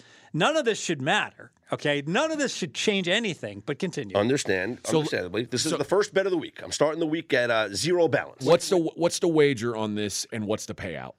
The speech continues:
Speaker 2: So the payout is a hundred to win six hundred, well, five eighty, five, five eighty something,
Speaker 3: Okay.
Speaker 2: right?
Speaker 3: So the first two legs hit
Speaker 2: Yes.
Speaker 3: with ease, no
Speaker 2: Mm-hmm.
Speaker 3: problem.
Speaker 1: So now essentially what Scott has done is b-, freeze it. He's two and oh.
Speaker 2: Yes.
Speaker 1: He now has, he has bet,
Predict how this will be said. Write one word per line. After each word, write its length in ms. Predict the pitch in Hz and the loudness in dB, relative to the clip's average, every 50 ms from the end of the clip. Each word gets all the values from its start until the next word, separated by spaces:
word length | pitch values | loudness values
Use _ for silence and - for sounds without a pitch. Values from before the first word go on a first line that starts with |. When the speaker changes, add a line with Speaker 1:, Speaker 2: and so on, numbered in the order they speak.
| _ - | _ -6
Speaker 2:
So 160 | - - 131 | 0 2 2
the 100 | 117 107 | 2 2
payout 400 | - - 147 156 160 156 156 151 | 2 2 2 4 4 2 2 2
is 80 | 120 101 | 0 -4
a 60 | 95 | -4
hundred 400 | - 147 160 175 143 170 175 151 | -2 -2 -2 0 -2 -4 -4 -4
to 80 | - 131 | -4 0
win 180 | 131 131 127 | 2 2 2
six 260 | 117 - - - - - | 0 -2 -4 -4 -4 -4
hundred, 280 | 82 76 73 78 78 | -8 -8 -8 -10 -10
well, 120 | 85 85 85 | -10 -10 -10
five 400 | - - 143 120 120 113 101 98 - | 0 2 2 4 4 0 -2 -4 -6
eighty, 300 | 95 95 90 87 87 85 85 101 98 | -6 -6 -6 -8 -8 -8 -8 -10 -4
five, 380 | - - 101 110 110 98 90 | 0 2 2 2 0 -2 -6
five 300 | - _ - 104 104 87 101 | -12 _ 0 0 0 2 -2
eighty 240 | 92 82 80 85 | -6 -6 -6 -6
something, 320 | 82 - 78 - - 67 - _ | -8 -8 -8 -10 -12 -20 -4 _
Speaker 3:
Okay. 220 | - 110 - - - | 0 0 2 0 0
Speaker 2:
right? 180 | 92 98 107 - _ - - - - - - - | 0 0 -2 -2 _ -20 -20 -20 -20 -20 -20 -12
Speaker 3:
So 280 | - - 139 127 123 120 | -4 2 6 6 6 6
the 160 | 104 92 123 117 | 4 0 -4 -4
first 360 | - - 165 190 202 - - | 2 4 4 4 4 2 -2
two 180 | - 196 185 165 | -2 -2 0 2
legs 380 | 143 147 139 139 131 120 - | 4 4 4 4 2 0 -4
hit 360 | - - 202 220 220 220 - _ _ | 0 6 6 6 6 6 0 _ _
Speaker 2:
Yes. 160 | 202 196 107 | -2 0 0
Speaker 3:
with 120 | 135 175 214 | 0 0 0
ease, 400 | 220 220 220 214 202 156 147 131 | 0 2 2 0 -2 -2 -2 0
no 160 | 127 127 120 | 2 2 2
Speaker 2:
Mm-hmm. 140 | 104 117 147 | 0 2 2
Speaker 3:
problem. 460 | 180 185 185 180 180 190 185 185 170 - - - - | 4 4 4 4 4 2 2 0 -4 -8 -16 -18 -8
Speaker 1:
So 120 | - 165 | -6 -4
now 240 | 143 147 170 185 180 | 0 2 0 0 0
essentially 520 | 156 - - - 226 240 - 208 202 180 | -2 -2 0 0 0 0 0 -2 -2 -2
what 200 | 160 143 139 127 | 0 -2 -4 -4
Scott 320 | - - - 175 160 175 185 | -6 -4 -2 0 0 0 0
has 140 | 190 156 - | -2 -8 -6
done 420 | - 127 107 98 98 104 117 120 _ _ _ _ _ _ _ - | -6 -6 -6 -6 -8 -10 -12 -14 _ _ _ _ _ _ _ -8
is 180 | 139 120 127 | -6 -6 -6
b-, 200 | 127 113 - 185 | -10 -8 -8 -8
freeze 360 | 160 - - 226 269 240 147 | -6 -2 0 0 0 0 -2
it. 100 | 113 98 | -6 -8
He's 160 | 117 113 110 - | -8 -8 -8 -6
two 180 | - 170 156 | -6 -6 -4
and 80 | 147 135 | -4 -4
oh. 220 | 127 147 170 180 _ _ _ _ _ _ _ _ | -4 -6 -6 -8 _ _ _ _ _ _ _ _
Speaker 2:
Yes. 200 | - 98 156 151 | -4 -2 -2 0
Speaker 1:
He 20 | 151 | 0
now 160 | 165 185 170 | 0 0 0
has, 220 | 170 160 139 - - | -2 -6 -6 -10 -8
he 140 | _ 190 180 | _ -2 -2
has 140 | 165 139 - | -2 -2 -4
bet, 280 | - - 170 175 - | -2 -2 -2 -2 -2